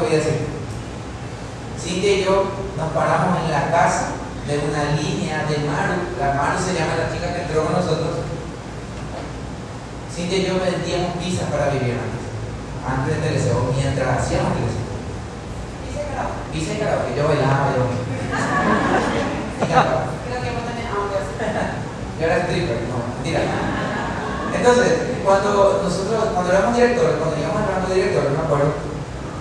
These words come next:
Speaker 1: que yo estaba trabajando la profundidad de Maru. Trabajar la profundidad significa dar plan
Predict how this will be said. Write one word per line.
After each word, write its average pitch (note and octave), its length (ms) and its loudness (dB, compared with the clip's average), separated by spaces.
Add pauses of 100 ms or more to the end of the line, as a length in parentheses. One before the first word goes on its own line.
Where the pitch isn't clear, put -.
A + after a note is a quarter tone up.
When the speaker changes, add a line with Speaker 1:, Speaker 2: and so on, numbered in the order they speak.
(260)
Speaker 1:
que D3+ 100 -2
yo F3 140 0
estaba F#3+ 240 4
trabajando F#3 320 2
la F#3 160 2
profundidad F#3 480 2
de - 100 4
Maru. F#3 380 4 (160)
Trabajar D#3+ 320 6
la F3+ 160 2
profundidad F#3 480 2
significa - 640 0 (160)
dar - 400 4
plan - 480 2